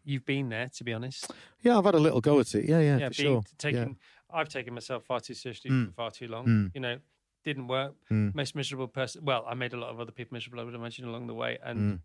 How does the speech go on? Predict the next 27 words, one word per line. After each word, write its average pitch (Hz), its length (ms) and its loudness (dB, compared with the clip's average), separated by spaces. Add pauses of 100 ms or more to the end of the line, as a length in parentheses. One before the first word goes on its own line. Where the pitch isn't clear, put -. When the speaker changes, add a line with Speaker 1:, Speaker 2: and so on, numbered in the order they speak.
Speaker 1:
but 127 180 -8
I 117 120 -12 (200)
pretty 127 220 -8
much 113 340 -14
did - 160 -10
myself 117 420 -12
Speaker 2:
Mm. 110 100 -12
Speaker 1:
into. 101 340 0 (220)
Speaker 2:
Mm. 98 220 -2 (280)
Speaker 1:
Um, 127 440 -6 (500)
but 160 260 -4
I 151 140 -2
think 151 240 -8
that 139 140 -10
one 151 160 -4
of 135 60 -4
the 135 60 -4
reasons 135 240 -4
I 123 80 -6
see, 127 320 -10
you 123 80 -16
know, 110 220 -14 (160)
when 131 180 -6
you 120 100 -10
perform, 123 560 -12
you 135 300 -8
have 120 340 -16